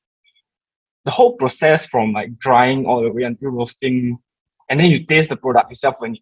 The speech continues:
cools down, maybe one day, you do not have the time to, like, redo straight away. You can't, you just can't. There is a lot of technique to do it. There's a lot of it. Like, it's not just one step that can make your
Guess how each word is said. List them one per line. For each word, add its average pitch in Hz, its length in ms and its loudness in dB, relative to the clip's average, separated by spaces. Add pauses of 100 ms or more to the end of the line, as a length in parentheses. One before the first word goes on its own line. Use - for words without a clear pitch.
cools 123 160 -12
down, 120 240 -4 (680)
maybe 123 260 0
one 120 260 4
day, 135 260 -2 (320)
you 120 100 -8
do 127 120 -2
not 131 160 0
have 123 160 -4
the - 100 -14 (120)
time 139 260 -4
to, 117 120 -10
like, 101 180 -6 (100)
redo 147 480 -2
straight - 340 -4
away. 110 100 -6
You 113 160 -12
can't, 123 320 -8
you 113 80 -8
just 117 240 -6
can't. 113 180 -6 (240)
There 127 140 -2
is 127 180 2
a 127 80 2
lot 143 200 4
of 107 120 -10
technique 120 340 -8
to 110 140 -16
do 117 140 -8
it. 110 180 -8 (500)
There's 120 220 -10
a 113 40 -8
lot 110 360 0
of 98 180 -8
it. 101 120 -14 (260)
Like, 117 200 -8
it's - 200 -16
not 151 200 0
just 143 220 0
one 139 220 2
step 151 400 0
that 123 180 -4
can 113 280 -4
make 127 220 -4
your 95 180 -6